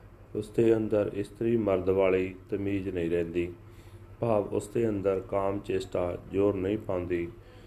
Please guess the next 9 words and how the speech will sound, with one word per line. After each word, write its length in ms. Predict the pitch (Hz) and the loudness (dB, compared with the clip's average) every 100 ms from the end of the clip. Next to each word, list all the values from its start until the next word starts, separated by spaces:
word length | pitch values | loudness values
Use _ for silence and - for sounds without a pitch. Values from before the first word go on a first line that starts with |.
| - - - | -20 -6 -4
ਦੱਸੋ, 520 | 117 - 127 123 117 - | 0 2 4 2 -4 -4
ਕੋਈ 400 | 117 117 113 113 - - - - - - - 104 | 0 2 2 -2 -10 -20 -20 -20 -20 -20 -8 2
ਇਹ 160 | 117 | 4
ਸੰਕਲਪ 680 | 117 - 113 113 101 104 113 | 4 0 0 2 2 2 -4
ਕਰ 280 | - 104 101 | 0 2 2
ਵੀ 180 | - 113 | 0 0
ਕਿਵੇਂ 280 | 113 101 | 2 0
ਸਕਦਾ 440 | 95 90 85 90 107 | 0 -4 -4 -2 -2
ਹੈ? 360 | 101 82 78 | -2 -4 -6